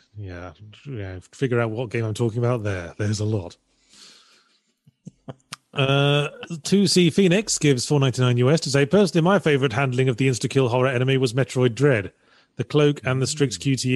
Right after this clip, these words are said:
Speaker 1: E as a last resort struck a good balance." You say
Speaker 2: Mm.
Speaker 1: so? I mean, it might have been more effective if they didn't repeat it, like, nineteen times over the course of the game.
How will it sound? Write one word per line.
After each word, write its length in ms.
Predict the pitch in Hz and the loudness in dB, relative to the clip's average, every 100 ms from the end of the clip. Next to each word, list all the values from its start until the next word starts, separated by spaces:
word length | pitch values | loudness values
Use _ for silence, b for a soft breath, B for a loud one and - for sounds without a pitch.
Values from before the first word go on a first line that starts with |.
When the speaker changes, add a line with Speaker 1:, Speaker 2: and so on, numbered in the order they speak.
| 131 | 2
Speaker 1:
E 20 | |
as 100 | 120 | 2
a 20 | |
last 280 | 120 123 117 | 2 0 -2
resort 320 | 107 117 117 | -2 0 0
struck 260 | - 123 117 | -4 -6 -4
a 40 | |
good 180 | 107 117 | 0 0
balance." 500 | 104 107 87 87 - _ _ _ 131 | 0 -4 -6 -12 -18 _ _ _ -16
You 460 | 123 127 131 127 127 | -12 -8 -6 -6 -4
say 180 | 107 98 | -4 -4
Speaker 2:
Mm. 60 | |
Speaker 1:
so? 220 | 98 117 139 | -2 0 0
I 40 | |
mean, 120 | 120 | 0
it 40 | 120 | 0
might 180 | 131 117 | 0 -2
have 180 | 107 b b b _ | -6 b b b _
been 100 | 117 | 0
more 120 | 123 | 2
effective 440 | 117 127 - 120 123 | 2 0 2 0 0
if 160 | 123 - | -2 2
they 80 | |
didn't 200 | 120 120 | 2 2
repeat 300 | 113 104 135 | 0 0 2
it, 80 | 117 | 2
like, 180 | 113 107 | 0 0
nineteen 500 | 113 117 113 117 110 | 0 0 0 -2 0
times 380 | 107 113 107 113 | 0 0 0 -2
over 100 | 104 | -2
the 60 | |
course 220 | 110 117 95 | -2 -2 -2
of 60 | |
the 40 | 98 | -4
game. 360 | 104 95 110 | -4 -4 -8